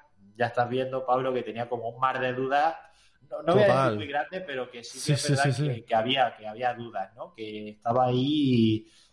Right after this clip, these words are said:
Speaker 1: que no sabía muy bien qué hacer. Y precisamente por eso fue tan importante para mí ese, esa tarde que me puse a subtitular y que me gustó, fue más importante de lo que parece, porque
Speaker 2: No, no,
Speaker 1: fue
Speaker 2: dale.
Speaker 1: el momento en el que decidí, bueno, vale, está muy bien que tenga esto, que la música, que para mí puede ser una afición preciosa,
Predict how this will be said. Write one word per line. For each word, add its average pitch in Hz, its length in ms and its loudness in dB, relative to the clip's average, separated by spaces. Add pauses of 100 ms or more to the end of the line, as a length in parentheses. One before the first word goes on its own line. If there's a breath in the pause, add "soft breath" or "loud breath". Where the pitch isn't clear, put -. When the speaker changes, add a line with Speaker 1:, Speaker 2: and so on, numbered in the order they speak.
Speaker 1:
que 110 100 -2
no 117 80 0
sabía 127 300 2
muy 123 180 -2
bien 113 220 2
qué 120 80 -4
hacer. 147 460 -4 (400 loud breath)
Y 117 640 4
precisamente 143 580 -2
por 127 140 0
eso 147 240 -4
fue 143 180 -4
tan 139 160 0
importante 127 540 -2
para 117 260 2
mí 127 240 -6
ese, 127 480 -4
esa 160 300 2
tarde 139 320 0
que 123 80 -4
me 123 120 -6
puse 127 220 -8
a 123 60 -4
subtitular 117 540 -4
y 113 80 -6
que 117 80 -14
me 113 100 -10
gustó, 143 460 -4
fue - 180 -6
más 135 160 -4
importante 127 600 -8
de 113 60 -4
lo 110 80 -6
que 107 120 -6
parece, 113 420 -2
porque 101 480 -14 (120)
Speaker 2:
No, 113 300 0
no, 143 140 4
Speaker 1:
fue 123 80 6
Speaker 2:
dale. 127 140 4
Speaker 1:
el 139 80 2
momento 139 680 2
en 123 120 0
el 117 100 -4
que 117 120 -2
decidí, 120 520 0
bueno, 131 280 0
vale, 123 200 2
está 117 200 -8
muy 139 140 -8
bien 131 160 -10
que 127 120 -12
tenga 123 320 -2
esto, 139 280 -10
que 107 540 -6
la 104 100 0
música, 143 400 -12
que 113 120 -18
para 104 200 -14
mí 113 120 -10
puede 117 220 -2
ser 120 180 -4
una 113 580 0
afición 110 500 -10
preciosa, 113 640 -2